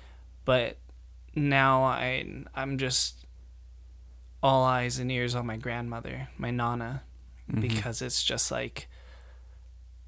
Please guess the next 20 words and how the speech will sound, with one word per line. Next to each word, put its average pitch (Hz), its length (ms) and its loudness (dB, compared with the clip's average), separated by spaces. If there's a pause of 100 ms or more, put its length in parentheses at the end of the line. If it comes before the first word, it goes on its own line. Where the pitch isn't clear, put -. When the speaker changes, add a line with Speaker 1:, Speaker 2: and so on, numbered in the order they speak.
(1500)
Speaker 1:
now 139 340 4
we, 151 340 4 (840)
uh, 131 240 2
we're 135 140 2
still 147 320 4
gonna 135 220 2
be 127 180 4
at 127 120 0
her 123 160 -4
house, - 420 -2
like, 123 200 -4
every 120 280 -4
day 127 160 -4
for - 140 -10
the 120 100 -8
next 120 260 -8
nine 117 260 -4
days. 151 300 -2
So - 220 -4
they, 123 340 -6